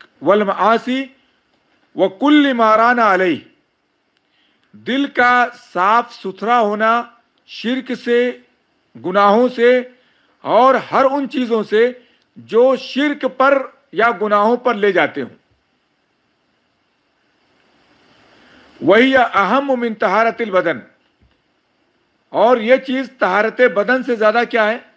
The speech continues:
अहम है। हम कह सकते हैं कि एक मुशरिक है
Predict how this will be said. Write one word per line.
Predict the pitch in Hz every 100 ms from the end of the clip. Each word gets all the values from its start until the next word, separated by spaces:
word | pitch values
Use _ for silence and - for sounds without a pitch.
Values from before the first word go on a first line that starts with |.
| _ _ _ _ _ _ _ _ -
अहम | 156 165
है। | 98 82 _ _ _ _ _ _ _ -
हम | 185
कह | 226 247 233
सकते | 269 190 190 151
हैं | 185 247 _ _ _ _ _ -
कि | 196 208
एक | 254 240
मुशरिक | 240 - 285 285 156
है | 92 -